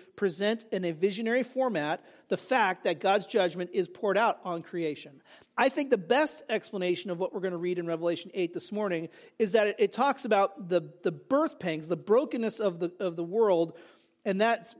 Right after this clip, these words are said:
between the time of Christ's death and resurrection and his return.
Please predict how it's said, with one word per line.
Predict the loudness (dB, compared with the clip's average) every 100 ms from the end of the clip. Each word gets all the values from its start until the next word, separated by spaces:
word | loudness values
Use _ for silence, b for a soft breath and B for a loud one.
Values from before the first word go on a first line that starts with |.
| -8
between | -8 -4 0 2
the | 0
time | 0 0 0
of | -2
Christ's | -6 0 2 0 -6
death | -4 2 2 0
and | 0
resurrection | 0 2 2 2 0 -8 -8 -10 B -8
and | -4
his | -4 -4
return. | -8 -8 -12 -12